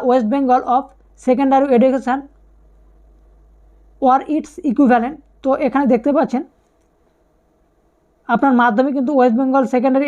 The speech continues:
এডুকেশনের মধ্যে যদি দিয়ে থাকেন, পাস করে থাকেন তাহলে কিন্তু অবশ্যই কিন্তু আপনি অ্যাপ্লিকেশন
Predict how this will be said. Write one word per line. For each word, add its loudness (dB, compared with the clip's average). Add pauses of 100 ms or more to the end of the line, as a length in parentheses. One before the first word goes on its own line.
এডুকেশনের 0
মধ্যে 0
যদি 0 (100)
দিয়ে 4
থাকেন, -2 (600)
পাস 0 (100)
করে 2
থাকেন -2
তাহলে 2
কিন্তু -4
অবশ্যই 0
কিন্তু 0
আপনি -4
অ্যাপ্লিকেশন -2